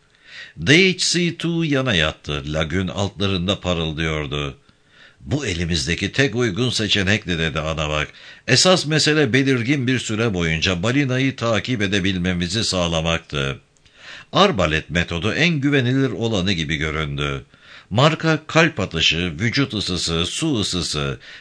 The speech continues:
derinlik, hız ve diğer değişkenlerle ilgili bilgiyi kaydediyor. Asıl sorun kamerayı balinaya takmak.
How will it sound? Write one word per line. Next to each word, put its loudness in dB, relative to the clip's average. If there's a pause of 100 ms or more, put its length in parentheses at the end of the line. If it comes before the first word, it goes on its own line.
derinlik, 2
hız 0
ve 0
diğer 2
değişkenlerle 2
ilgili -2
bilgiyi 0
kaydediyor. 0 (640)
Asıl 4
sorun 0
kamerayı 0
balinaya 2
takmak. -2